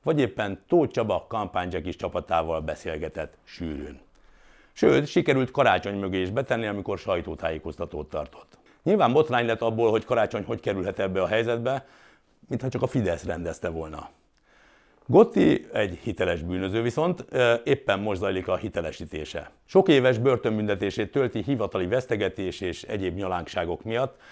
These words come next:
Amikor ez botrány lett azonban, akkor az is kibukott, hogy meglehetősen antiszemita szövegeket énekel ez a fiú. Hm. Ha nem haragszol, nem ismétlem meg, zsidózik,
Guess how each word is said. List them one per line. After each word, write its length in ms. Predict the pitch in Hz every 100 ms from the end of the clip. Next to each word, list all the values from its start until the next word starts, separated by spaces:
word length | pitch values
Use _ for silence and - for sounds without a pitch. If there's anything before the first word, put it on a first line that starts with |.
| - -
Amikor 260 | - 170 127
ez 100 | 113
botrány 340 | 147 156 117
lett 180 | 110 123
azonban, 340 | 139 147 147 143
akkor 220 | 120 139
az 120 | 160
is 120 | 127
kibukott, 480 | - 135 107 120 127
hogy 300 | 127 117 113
meglehetősen 840 | 135 139 127 107 110 104 117 107 107
antiszemita 640 | 120 113 98 - 95 92
szövegeket 500 | - 95 90 87 87
énekel 440 | 95 87 82 90 80
ez 80 |
a 60 | 82
fiú. 360 | - 87 80 76 _ -
Hm. 140 | 160 135 _ _ _
Ha 100 | -
nem 100 | 151
haragszol, 360 | 170 147 - 127
nem 140 | 139
ismétlem 480 | 117 - 107 104 98
meg, 340 | 131 147 104 - _ _ _ -
zsidózik, 680 | 180 156 127 110 104 -